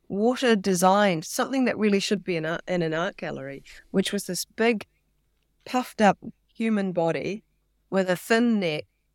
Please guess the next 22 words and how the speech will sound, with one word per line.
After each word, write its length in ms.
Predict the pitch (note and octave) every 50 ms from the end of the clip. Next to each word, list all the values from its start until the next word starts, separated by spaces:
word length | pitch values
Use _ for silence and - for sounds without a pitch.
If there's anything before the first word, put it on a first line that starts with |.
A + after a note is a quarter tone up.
| _ _ -
and, 440 | - F#3 F3 E3+ E3 E3 E3 - - _ _ _ _ _ _ _ _ _ _ _ _ _ _ _ _ _ -
um, 340 | - G#3 F#3 E3+ E3 E3 - -
a 80 | - F#3
small 420 | - - - A#3 A#3 A#3+ B3+ B3+
face 320 | - - A3+ F#3+ G#3 - -
and 80 | F3+
a 60 | D#3+ E3
giant 760 | F3 E3+ F#3+ A3 G#3+ G#3+ A3 A3 A3 G#3+ G#3 F#3+ - G#3+ F3
balloon 380 | G3+ F3+ E3+ D#3+ E3 E3+ E3+
head, 340 | E3+ D#3+ F3 D3 - - - - _ _ _ _ _ _ _ _ _ _ _ _ -
and 160 | - F#3+ F#3+
the 40 | F3
face 340 | - - G#3 G3+ G#3+ - -
was 120 | A3 G#3+
looking 300 | G#3+ G3 F#3+ - A3 F#3+
away. 480 | E3+ D#3 D#3 D#3+ D3+ D3+ C#3+ - - F3+ _ _ _ _ _ _ _ _ _ _ _ _ _
So 100 | - G#3
it 40 | G3+
was 80 | G3+
very 340 | G3 G#3+ B3 B3+ C#4 C#4 A#3+
interesting, 760 | G#3+ A#3 B3 - - A3 - - - E3+ D#3 D3+ D#3 E3+ G3+ _ _ _ _ _ _ _ -
that 440 | - - F#3 F3 G3 F3+ F3 -